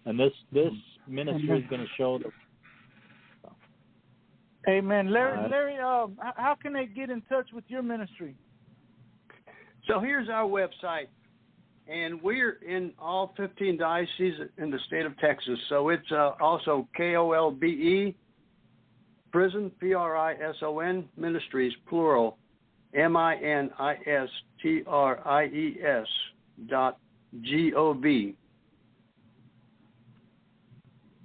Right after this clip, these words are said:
Speaker 3: And there's, there's,
Speaker 2: G O V,
Speaker 3: uh,
Speaker 2: like government?
Speaker 3: Right, exactly.
Speaker 2: Okay.
Speaker 3: And we've got, uh,
Speaker 2: Alrighty.
Speaker 3: we've got,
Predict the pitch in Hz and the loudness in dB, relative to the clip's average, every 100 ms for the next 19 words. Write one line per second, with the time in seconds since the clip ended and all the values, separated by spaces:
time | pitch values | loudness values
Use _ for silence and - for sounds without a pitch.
0 | - _ _ _ _ _ _ _ - 139 | -20 _ _ _ _ _ _ _ -6 0
1 | 127 127 165 147 - 135 127 254 240 135 | 2 2 0 -2 -10 -4 4 6 6 4
2 | 131 127 269 - _ 202 214 170 233 254 | 0 0 -4 -14 _ -8 -8 -6 -4 -2
3 | 269 277 262 _ _ _ _ _ _ _ | -4 -8 -12 _ _ _ _ _ _ _
4 | - 147 151 123 - _ _ _ - 120 | 0 2 2 0 -6 _ _ _ -12 -12
5 | - 139 131 120 117 185 180 175 - _ | -4 0 0 0 0 0 -2 -6 -8 _
6 | _ _ _ _ _ _ _ _ _ _ | _ _ _ _ _ _ _ _ _ _
7 | _ _ _ _ _ _ _ _ _ _ | _ _ _ _ _ _ _ _ _ _
8 | _ _ _ - _ _ - - - - | _ _ _ -20 _ _ -20 -20 -20 -8
9 | - 165 254 190 190 165 185 175 156 240 | 0 0 2 2 2 2 2 4 2 2
10 | 311 214 160 185 - | 0 -2 0 0 0